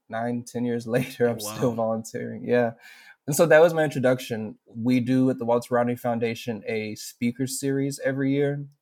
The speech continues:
Speaker 1: We bring in radical speakers who are engaging with Rodney's work to speak every week. And that series at the time was actually supported and organized by the students in this class.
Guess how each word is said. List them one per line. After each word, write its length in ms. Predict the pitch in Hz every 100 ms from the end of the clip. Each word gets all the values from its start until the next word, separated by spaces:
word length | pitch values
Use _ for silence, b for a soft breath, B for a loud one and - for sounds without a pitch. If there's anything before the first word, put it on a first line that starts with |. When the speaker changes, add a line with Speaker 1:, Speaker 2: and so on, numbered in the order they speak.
| _ _
Speaker 1:
We 160 | 107 107
bring 320 | 101 113 113
in 160 | 110
radical 420 | 107 110 110 - 120
speakers 680 | - 113 110 113 113 107
who 140 | - 110
are 140 | 110
engaging 500 | 107 110 110 110 113
with 140 | 110 113
Rodney's 440 | 110 107 107 101
work 380 | 110 110 107 _ _ _
to 100 | -
speak 320 | - - 120
every 240 | 120 117 113
week. 360 | 117 117 - _
And 440 | 123 117 113 113 110 _ - -
that 500 | 113 123 123 127 - _ _ -
series 1000 | - 170 175 156 127 120 127 127 - -
at 160 | 123
the 80 | 117
time 540 | 120 - 151 143 123 120
was 140 | 120
actually 400 | 123 131 131 143
supported 720 | 123 123 117 - 127 131 135 120
and 120 | 104 -
organized 580 | 131 151 127 113 117
by 120 | 110 113
the 80 |
students 460 | 117 - 131 123 -
in 120 | 113
this 160 | 110 -
class. 640 | - 117 110 113 - -